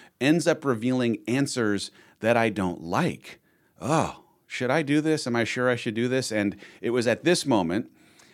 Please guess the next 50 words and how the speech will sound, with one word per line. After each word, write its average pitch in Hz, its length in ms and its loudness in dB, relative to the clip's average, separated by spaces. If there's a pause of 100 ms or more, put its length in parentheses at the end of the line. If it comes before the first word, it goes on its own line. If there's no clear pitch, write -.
(100)
that 98 640 0
I 101 200 2
realized 95 840 0 (160)
I, 113 720 0
uh, 90 300 -4
know 104 180 4
myself 139 380 2
well 90 180 0
enough, 85 320 -6 (640)
and 104 240 2
that 101 260 2
if 104 200 0
I'm 110 160 0
committed 131 460 0
to 135 80 -6
doing 110 360 0
this 101 480 -4 (180)
against 104 440 -2
some 117 120 -2
of 101 60 -2
the 98 140 2
insecurities 131 640 0
that 110 100 -2
are 95 60 -2
presenting 117 320 0
themselves 110 500 -2
and 87 80 -2
the 85 60 -2
emotion, 117 500 0
bizarrely, 101 540 -2
that 98 200 -4
is 92 240 -6
showing 123 440 -2
up 113 200 -2
in 95 160 -2
me 101 140 0
getting 104 380 0
to 92 200 -4
really 107 360 -2
disconnect 104 640 -2
and 90 100 -6
spend 104 320 -4
time 98 300 -2
in 104 240 -2
my 107 180 -2
head, 98 260 -2
in 101 140 -2
my 98 160 -4
thoughts, 95 380 -2
fueling 120 800 0